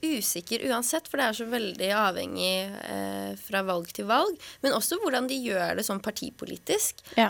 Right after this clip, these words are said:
Speaker 1: eh, og hvordan de velger å på en måte, ja, bruke både pressen og media til å fremme hva det er som er kjernen i Venstre. Det er det jeg savner litt,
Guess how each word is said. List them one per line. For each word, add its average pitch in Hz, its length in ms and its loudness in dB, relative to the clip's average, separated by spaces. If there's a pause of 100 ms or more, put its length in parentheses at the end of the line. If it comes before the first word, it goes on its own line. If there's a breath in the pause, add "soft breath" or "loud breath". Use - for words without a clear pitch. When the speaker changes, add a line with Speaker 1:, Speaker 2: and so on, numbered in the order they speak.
Speaker 1:
eh, 247 320 6
og 254 100 0
hvordan 208 380 0
de 208 140 -2
velger 180 540 -2
å 175 40 -6
på 190 80 -6
en 190 140 0
måte, 175 300 2 (760 loud breath)
ja, 262 160 6
bruke 233 720 0
både 247 240 2
pressen 240 680 0
og 220 140 0
media 190 800 2
til 214 160 -6
å 214 60 -4
fremme 190 600 2 (240 loud breath)
hva 180 360 6
det 208 100 2 (400)
er - 20 -8
som - 220 -2
er 202 80 -2
kjernen 214 640 2
i - 20 2
Venstre. 220 340 0
Det 247 60 2
er 254 140 4
det 233 80 -2
jeg 233 180 2
savner 175 640 0
litt, 359 200 4